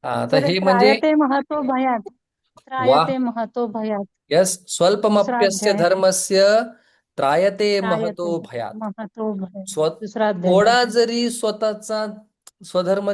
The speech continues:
Speaker 1: केला तर महतो भयात त्रायते. मग भयात झालं का? त्रायते आलं म्हणून. हे सगळं तुम्ही गीतेत वापरू शकता. आता कसं आहे, आपण अजून रेडी नाहीये.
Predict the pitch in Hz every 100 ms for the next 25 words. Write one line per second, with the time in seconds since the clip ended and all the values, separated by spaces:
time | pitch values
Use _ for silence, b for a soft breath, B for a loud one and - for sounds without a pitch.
0 | 196 208 196 143 113 _ _ _ _ 175
1 | 160 120 135 135 185 240 240 240 147 151
2 | 180 185 180 165 147 135 127 131 135 139
3 | 123 151 185 180 170 147 143 - _ _
4 | _ _ _ 190 202 214 - _ _ _
5 | _ _ _ 131 120 131 139 156 139 123
6 | 113 120 123 _ _ _ _ _ _ _
7 | _ _ _ _ _ _ _ _ _ 139
8 | - - 170 196 190 190 185 165 170 165
9 | 151 - 139 131 135 - 110 - 127 127
10 | 165 170 180 202 143 196 185 175 196 147
11 | 156 175 202 165 117 104